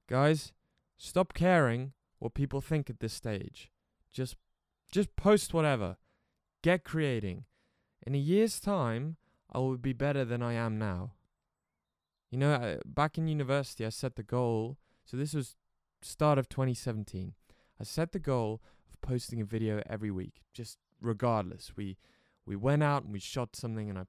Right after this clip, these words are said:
posted it online. Just a little, it started off as just little travel videos, just for me to get better at editing and storytelling. And I improved so much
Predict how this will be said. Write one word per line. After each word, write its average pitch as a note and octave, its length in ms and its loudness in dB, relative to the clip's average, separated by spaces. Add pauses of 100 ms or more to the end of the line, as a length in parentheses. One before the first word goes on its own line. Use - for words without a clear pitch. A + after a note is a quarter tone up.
posted G#2+ 440 -6
it F#2+ 120 -8
online. F#2+ 420 -12
Just D#3+ 200 -10
a - 20 -6
little, F3 160 0
it C3+ 100 -2
started F3+ 280 4
off E3 140 2
as A#2+ 120 -8
just - 260 -20 (240)
little D3+ 260 2
travel C3+ 380 2
videos, F#2 380 -2
just - 240 -12
for - 80 -4
me B2+ 200 -2
to - 140 -12
get A2+ 200 -6 (100)
better A#2+ 420 2 (720)
at - 80 -16 (100)
editing A#2 840 -2
and - 220 -12
storytelling. G2+ 920 -2 (840)
And F3 320 -4 (280)
I D4+ 120 -6
improved A#3+ 800 -6
so - 540 -4
much D#3 500 -4